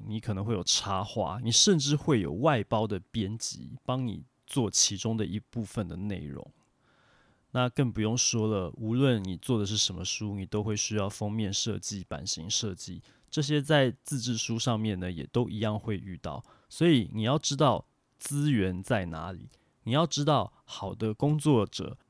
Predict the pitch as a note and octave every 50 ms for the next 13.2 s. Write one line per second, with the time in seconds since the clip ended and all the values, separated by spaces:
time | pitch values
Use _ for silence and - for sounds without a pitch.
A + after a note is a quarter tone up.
0 | - - _ - B2+ A2+ B2+ C#3 C#3+ F3 D#3+ C#3 A2+ - - - C#3+ D3 C#3+ A#2
1 | F#2 - - C#3 C#3 A#2 A2 - G#2+ F#2+ F2+ F2 - G#2 E2+ C#2 - - - A2
2 | G#2+ F2+ F2+ F#2+ A#2+ B2+ - - C#3 A2+ - - - - - - - F2+ E2 E2+
3 | - - G#2 F2 - - E2+ E2+ F2 G#2+ - _ _ _ _ - A2 A#2 C#3 C3+
4 | A2 G#2 A2 A2+ B2 - - - D3+ C3 A#2+ A2+ - - A#2+ A2+ G2 - - -
5 | _ _ - C3 A#2+ - - A2 G#2+ - - G2+ F2 F2+ G2+ - F2+ - - -
6 | - _ _ _ - G#2 G#2 A2+ B2+ - - D3 C3+ A#2 A2 G#2+ - - A2 G2+
7 | F#2 - _ _ _ - A#2 G#2 - A2 G2 - - B2+ G2 F#2+ F#2 - G2+ D#2+
8 | - - _ _ _ _ _ _ _ - F3 D#3+ C3 - _ _ - C#3 C#3 C#3+
9 | C3+ - D3 C3 A2 - _ _ - - - G#2+ F#2+ F#2+ - - - F#2 F#2+ G2
10 | F#2+ F2 F2+ F2+ G2 E2+ - - - - D#3+ B2+ G#2+ C#3 D3+ D#3 D3 - - D#3+
11 | C#3+ C3+ C#3+ C#3+ D3 D3 C#3+ - B2 G#2 G#2 A#2+ C#3+ C#3 A#2+ F#2+ E2 - C#2+ C2+
12 | - - - A2 G2+ G2 - A2 C#2+ A1+ - - - - D2+ - - - - -
13 | D3+ C#3+ B2 -